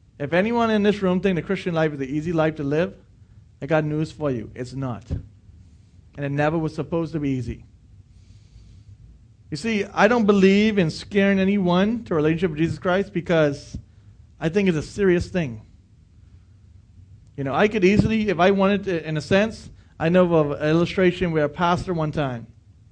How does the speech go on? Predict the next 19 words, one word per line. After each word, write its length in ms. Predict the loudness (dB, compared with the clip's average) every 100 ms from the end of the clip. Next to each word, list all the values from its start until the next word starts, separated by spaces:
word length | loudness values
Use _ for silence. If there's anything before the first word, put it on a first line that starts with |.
| -20 -20 -10
this 140 | -8 0
is 80 |
what 60 | 4
he 60 | 6
did 180 | 6
to 60 | 4
children. 460 | -2 -2 -2 -4 -8 -20 -20 -20 -20 -20 -20 -20 -20 -20 -6
And 100 | 2
this 120 | 2
is 80 | 2
how 220 | 4 4
sometimes 500 | 4 2 4 4 4
we 400 | 2 2 0 -6 -16 -20 -8
fool 200 | 0 4
ourselves 420 | 4 2 0 0
and 60 | 0
we 80 |
fool 260 | -4 -6 -6
people. 400 | -4 -6 -6 -10